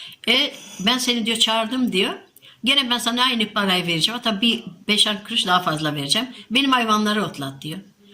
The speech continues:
"Olur," diyor çocuk, böyle yapıyor. "Ben seni hayvan otlatmayacağım," diyor.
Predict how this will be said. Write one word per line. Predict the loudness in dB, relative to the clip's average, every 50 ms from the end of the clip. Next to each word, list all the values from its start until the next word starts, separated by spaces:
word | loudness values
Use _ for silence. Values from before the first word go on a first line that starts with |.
| -16 -4
"Olur," | 0 2 2 4 2 2 2 2 0
diyor | 0 0 0
çocuk, | 0 -2 -2 -4 -6 -10 -10 -10
böyle | -10 -8 -6 -6
yapıyor. | -6 -8 -8 -8 -8 -10 -10 -12 -14 -20 -20 -20 -20 -20 -20 -16 _ -2
"Ben | 0 2
seni | 2 2 2 2
hayvan | 2 0 0 -2 -4 -6
otlatmayacağım," | -6 -6 -2 0 0 0 0 -2 -2 0 0 0 -2 -2 -4
diyor. | -4 -6 -6